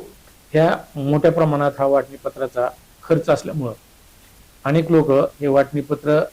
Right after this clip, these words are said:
टाळण्यासाठी त्या जमिनी बऱ्याच दिवस वाटप न करता तशाच ठेवत असत.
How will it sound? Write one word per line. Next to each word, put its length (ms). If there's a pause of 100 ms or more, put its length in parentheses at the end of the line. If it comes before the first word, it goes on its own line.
(260)
टाळण्यासाठी 680 (300)
त्या 100
जमिनी 440 (200)
बऱ्याच 300
दिवस 340
वाटप 360
न 120
करता 340 (580)
तशाच 240 (260)
ठेवत 200
असत. 320